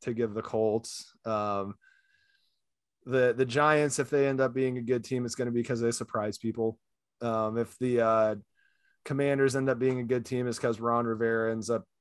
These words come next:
being an awesome coach, <laughs> you know, not 'cause they went out and put a great roster together by any means.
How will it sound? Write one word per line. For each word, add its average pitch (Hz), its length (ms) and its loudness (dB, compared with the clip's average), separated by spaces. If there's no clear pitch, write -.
being 117 240 -2
an 113 80 -4
awesome 110 360 -2
coach, 110 480 -6
<laughs> 156 340 -2
you 139 80 -4
know, 135 120 0
not 123 220 -2
'cause 120 140 -2
they 110 240 -2
went 117 160 -4
out 110 160 -2
and 110 100 -8
put 120 140 0
a 104 40 -4
great 107 280 -4
roster 107 440 -4
together 107 400 -6
by 104 200 -6
any 107 180 -8
means. 107 560 -10